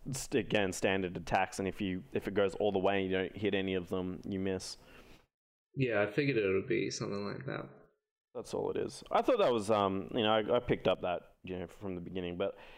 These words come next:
Speaker 1: I don't, it's way more interesting figuring out what the, the, the monsters' quirks are and how you can, you know, get that little gold relationship with them and then, you know, show them mercy.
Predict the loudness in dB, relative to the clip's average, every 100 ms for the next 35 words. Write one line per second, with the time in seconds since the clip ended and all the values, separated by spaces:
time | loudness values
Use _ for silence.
0 | -20 -20 -16 -12 -8 -8 -4 -2 0 0
1 | 0 -2 -2 -4 -4 -6 -4 -6 -2 -2
2 | -2 -2 -2 -6 -20 _ _ -4 -2 -2
3 | 0 -2 -2 -4 -4 -4 -2 -4 -6 -12
4 | -8 -2 0 -2 -2 -2 0 -2 -4 -2
5 | -2 -2 -4 -4 -4 -4 -8 -12 _ _
6 | -6 -4 -2 -2 -2 -2 -4 -2 0 2
7 | 0 -4 -8 -6 -2 -2 -2 -6 -8 -8
8 | -6 -6 -6 -8 -8 -6 -6 -6 -6 -6
9 | -12 _ _ _ -8 -6 -6 -10 -20 -20
10 | _ -16 -14 -4 -2 -2 -2 -4 -2 -4
11 | -4 -8 -8